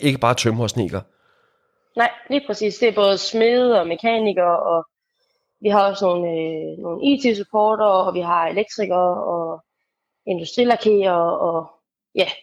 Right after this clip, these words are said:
Speaker 2: vi har simpelthen, altså vi spænder så bredt, øhm, og det er også det, der er fedt, at vi ligesom kan connect på tværs af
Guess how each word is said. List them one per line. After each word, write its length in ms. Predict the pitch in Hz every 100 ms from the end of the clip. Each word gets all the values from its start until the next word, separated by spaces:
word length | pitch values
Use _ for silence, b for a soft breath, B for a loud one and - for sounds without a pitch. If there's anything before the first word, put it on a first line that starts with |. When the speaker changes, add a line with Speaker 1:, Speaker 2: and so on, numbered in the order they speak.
| -
Speaker 2:
vi 80 |
har 140 | 214 208
simpelthen, 340 | - 202 196 -
altså 180 | 180
vi 140 | 196 226 -
spænder 280 | 226 233 220
så 180 | - 247
bredt, 200 | 185 - - -
øhm, 400 | 170 156 156 -
og 80 | 185
det 80 | 202
er 40 |
også 140 | 196 -
det, 80 |
der 80 | 180
er 160 | 160 -
fedt, 140 | 240 -
at 100 | 180
vi 60 | 190
ligesom 280 | 190 190 196
kan 180 | 180 160 - _ _ _
connect 280 | 196 185 208 - -
på 60 | -
tværs 360 | 180 175 190 -
af 200 | 170